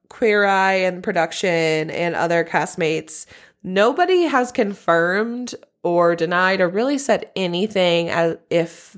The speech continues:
there's somebody to replace Bobby. Who knows? Maybe their expenses are getting slashed, 'cause that probably took up most of the money, but that's a complete guess there.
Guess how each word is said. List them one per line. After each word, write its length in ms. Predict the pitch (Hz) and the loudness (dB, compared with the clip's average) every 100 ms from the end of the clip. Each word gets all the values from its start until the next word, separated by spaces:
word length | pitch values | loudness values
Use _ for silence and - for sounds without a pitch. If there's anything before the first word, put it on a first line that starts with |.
| - | -4
there's 300 | 170 156 165 | 0 2 0
somebody 360 | 160 160 156 | -2 -2 -4
to 240 | 147 - 151 | -6 -4 -4
replace 480 | 139 - 160 185 214 | -6 0 0 0 0
Bobby. 580 | 208 214 262 311 339 _ _ _ _ _ _ _ _ | 2 2 2 0 -2 _ _ _ _ _ _ _ _
Who 180 | 185 196 | 0 2
knows? 600 | 180 139 175 254 285 - | 2 2 2 0 -2 -6
Maybe 460 | 202 175 175 190 190 | -2 -2 -2 -4 -6
their 800 | 175 170 165 160 165 160 160 156 | 0 2 4 4 4 2 2 0
expenses 760 | - - - 180 175 208 196 | -2 -6 -2 -2 -2 -2 -2
are 100 | 180 | 0
getting 300 | 170 170 - | 0 0 -2
slashed, 920 | 165 - 160 123 127 262 - - - - _ _ _ _ _ _ _ | -6 -4 0 2 2 0 -6 -10 -14 -20 _ _ _ _ _ _ _
'cause 120 | _ - | _ -6
that 160 | - | -6
probably 440 | - 160 151 147 147 | 0 0 0 -2 -4
took 260 | - 160 | -4 -2
up 120 | 160 | -2
most 340 | 156 170 170 - | -2 -2 -4 -4
of 120 | 160 | -6
the 100 | - | -6
money, 380 | 151 143 147 170 | -6 -6 -4 -6
but 400 | 175 143 143 - | -2 -2 -2 -6
that's 400 | 175 185 202 247 | -4 0 0 0
a 60 | 196 | -4
complete 640 | - 151 160 - 330 320 | -4 -8 -4 0 0 0
guess 400 | - 98 196 - | -2 0 -2 -8
there. 480 | - 85 92 - - | -6 -6 -4 -6 -8